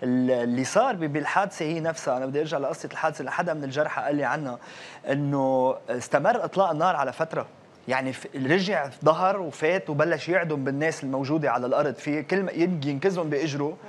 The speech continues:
Speaker 1: هذا حسب رواية، آه، أحد ال-،
Speaker 2: آه،
Speaker 1: الجرحى.
Speaker 2: آه.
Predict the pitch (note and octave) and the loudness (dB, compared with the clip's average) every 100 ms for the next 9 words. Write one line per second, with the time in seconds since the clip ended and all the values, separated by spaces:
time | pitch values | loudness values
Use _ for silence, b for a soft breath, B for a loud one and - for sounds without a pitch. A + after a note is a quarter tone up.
0 | B B C#3+ D#3 - F3 E3+ D3 C3+ C3 | B B 0 0 0 -2 -2 -2 0 0
1 | C#3+ E3 D3+ C#3+ C3+ B2+ B2 A#2+ A2+ - | 2 2 0 -2 0 2 4 2 2 0
2 | - C#3 C3+ C3 B2+ B2 D3 D3+ - C#3+ | -2 -2 0 0 0 2 2 2 2 0